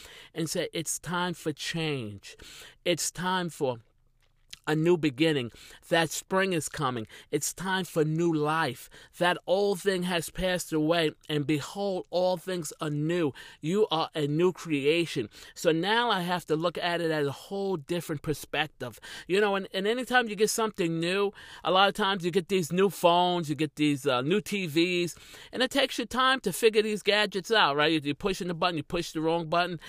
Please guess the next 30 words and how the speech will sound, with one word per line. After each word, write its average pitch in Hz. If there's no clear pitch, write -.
and 151
if 147
you're 185
anything 208
like 190
me, 190
I 175
don't 170
know 147
nothing. 147
I 147
can 135
read, 147
and 131
I 131
can 131
do 131
all 160
I 160
want 156
to. 151
Uh, 151
do 165
the, 156
the 135
guides 165
and 160
everything, 165
doesn't 151
matter. 131